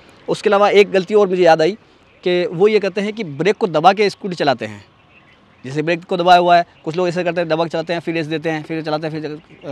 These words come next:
रेस देते हैं। तो क्या होता है, कई बार रेस देते हैं लेकिन ब्रेक दबा हुआ होता है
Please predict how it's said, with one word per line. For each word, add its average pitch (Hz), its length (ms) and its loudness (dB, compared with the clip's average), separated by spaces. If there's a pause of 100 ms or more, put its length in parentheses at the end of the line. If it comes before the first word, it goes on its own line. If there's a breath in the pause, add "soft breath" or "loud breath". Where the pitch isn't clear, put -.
(360)
रेस 147 140 -4
देते 147 180 -8
हैं। 156 100 -8 (600 soft breath)
तो 165 80 -4
क्या 190 140 4
होता 202 160 4
है, 190 40 2
कई 196 100 0
बार 196 400 4
रेस 170 200 0
देते 185 240 0
हैं 202 40 -2
लेकिन 190 180 -4
ब्रेक 180 160 0
दबा 180 160 2
हुआ 185 180 6
होता 156 200 0
है 185 120 -6